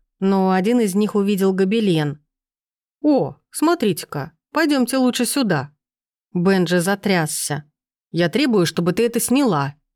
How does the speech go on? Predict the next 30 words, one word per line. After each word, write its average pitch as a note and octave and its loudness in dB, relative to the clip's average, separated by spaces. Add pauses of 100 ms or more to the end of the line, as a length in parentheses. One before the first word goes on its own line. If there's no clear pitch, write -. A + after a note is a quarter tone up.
(160)
Ты A3 0
воруешь D4+ 2
моих D4 2
клиентов». F3+ 0 (600)
«Я A3 2
зарегистрирована A3 0
в - -8
королевском G#3 -2
конкурсе, F3 -4
так F#3 -4
что, F#3+ -2
если F#3+ 0
есть F#3+ 0
какие-то F#3 -2
претензии F#3+ 0
к F#3+ -6
оформлению, G#3 0 (320)
можешь D#4 0
обратиться F#3 -2
напрямую F#3 0
во F#3 0
дворец. D3+ -2 (520)
Уверена, G#3 2
они F#3+ 2
с F#3 -10
пониманием F#3 0
отнесутся F#3 -2
к - -12
твоей E3+ 0
проблеме». D3 -2